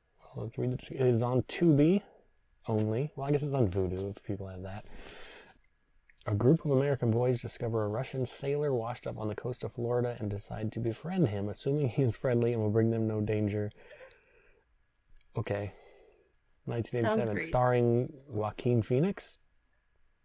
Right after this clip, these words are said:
Speaker 1: as a
Speaker 2: Oh.
Speaker 1: little kid. Huh. Back when he was Leaf Phoenix, I believe, before he changed his name.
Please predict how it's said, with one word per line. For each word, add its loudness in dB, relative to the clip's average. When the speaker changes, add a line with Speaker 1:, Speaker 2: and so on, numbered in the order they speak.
Speaker 1:
as 2
a 4
Speaker 2:
Oh. 6
Speaker 1:
little 6
kid. -2
Huh. 2
Back -2
when 4
he 6
was 4
Leaf 4
Phoenix, -6
I -8
believe, -6
before -6
he -2
changed -6
his -6
name. -6